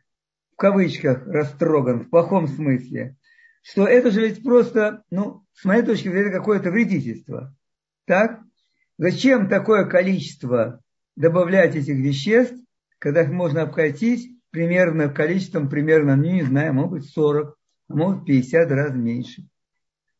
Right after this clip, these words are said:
Сахара может быть не пятьдесят раз. И кто же за этим должен следить?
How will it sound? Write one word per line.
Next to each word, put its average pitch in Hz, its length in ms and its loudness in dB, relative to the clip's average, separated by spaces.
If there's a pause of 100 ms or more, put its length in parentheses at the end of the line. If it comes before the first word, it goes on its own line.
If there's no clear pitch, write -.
(360)
Сахара 190 440 0
может 143 220 2
быть - 400 -4
не 127 160 0
пятьдесят 165 480 2
раз. 160 260 0 (640)
И 202 100 0
кто 285 240 2
же 254 80 8
за 254 100 6
этим 254 300 4
должен 208 280 2
следить? 147 640 0